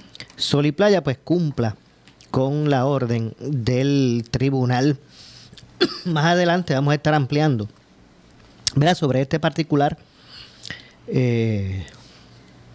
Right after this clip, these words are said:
<clears throat> perdón, <clears throat> y estaremos entonces atentos, eh, a lo que ahí ocurra. Vamos a ver si podemos, ¿verdad? En lo que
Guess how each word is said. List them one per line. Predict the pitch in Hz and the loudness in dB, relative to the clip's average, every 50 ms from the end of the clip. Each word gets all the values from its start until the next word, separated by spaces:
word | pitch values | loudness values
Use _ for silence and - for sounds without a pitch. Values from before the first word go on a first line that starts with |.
| - - - - - - - - - - - - - - - - - 269 - - - - | -20 -20 -20 -20 -20 -20 -20 -14 -12 -12 -12 -10 -12 -12 -6 -2 0 0 0 -2 -2 -2
<clears throat> | 180 156 | -2 0
perdón, | - 143 135 139 127 117 - - - - - - - - - | 0 0 -2 -2 -2 -4 -8 -12 -18 -20 -20 -20 -20 -10 -6
<clears throat> | - - - - - - 247 - - | -4 -4 -4 -4 -4 -4 -4 -4 -2
y | 180 165 | -2 -2
estaremos | - - 147 131 139 139 156 160 | -2 -2 -2 -2 0 0 0 0
entonces | 147 - 160 - 156 143 | 0 0 -2 0 0 0
atentos, | 131 120 - 143 135 135 123 - 127 117 - - - _ _ - - _ - - _ _ - - _ _ - - - - - | 0 0 -2 -2 -2 -2 -2 -2 -2 -4 -4 -8 -18 _ _ -20 -20 _ -20 -20 _ _ -20 -20 _ _ -14 -10 -6 -2 0
eh, | 147 127 123 120 113 - | 2 2 2 0 0 0
a | 139 131 | -2 -2
lo | 120 120 | -2 -2
que | - - 127 | -2 -2 0
ahí | 127 139 | 0 0
ocurra. | 139 - 190 175 151 127 | 0 0 0 0 2 0
Vamos | 131 135 160 | 0 2 2
a | 165 | 0
ver | 170 - | 0 0
si | - 170 | -2 -2
podemos, | 180 170 170 175 165 151 | 0 2 2 2 2 0
¿verdad? | 127 127 156 160 | 0 2 2 2
En | 143 131 | 2 2
lo | 123 110 104 | 0 -2 -2
que | - 107 104 98 92 92 | -2 -2 -2 -2 -2 -6